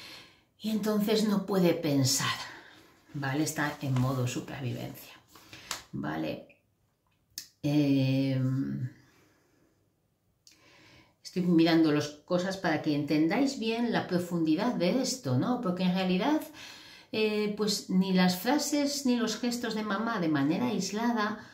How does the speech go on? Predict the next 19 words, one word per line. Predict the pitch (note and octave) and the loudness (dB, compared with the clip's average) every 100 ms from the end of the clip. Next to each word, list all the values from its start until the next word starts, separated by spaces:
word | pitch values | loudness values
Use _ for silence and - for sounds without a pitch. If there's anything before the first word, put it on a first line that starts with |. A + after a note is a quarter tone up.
| - _ | -20 _
son | - - A#3 A#3+ - - | -6 -4 -2 -4 -6 -8
graves, | F3+ A3 C4+ B2+ - - - - - _ _ | -2 0 2 0 -2 -6 -8 -12 -20 _ _
¿no? | C#3+ D#3 G#3+ - | -6 -2 -2 0
El | E3 D#3 | -2 0
problema | F#3+ F#3 A#3+ | 0 0 2
es | C4 | 0
que | - | -4
esto | A#3+ C4 | -4 -4
es | - | 0
un | B3+ | 0
abuso, | A#3+ A#3 A#3+ C4 - - - _ _ _ F3 | 2 0 0 0 -2 -6 -18 _ _ _ 0
eh, | E3 D#3+ D3+ - - | 4 4 2 -2 -14
sutil | - - D#3+ - C#4 D4 - - _ _ _ _ _ - | -8 -4 -2 2 4 2 0 -8 _ _ _ _ _ -8
y | A3 | -8
prolongado | - F3 D3+ C#3+ D3 D#3 D3 | 0 4 4 4 2 2 2
en | C#3 | 2
el | B2+ B2+ | 2 2
tiempo, | B2+ A#2 A#2 E2 - - _ _ _ _ - | 2 2 0 -6 -12 -16 _ _ _ _ -6
¿no? | C#3 C#3+ D3+ | -2 0 0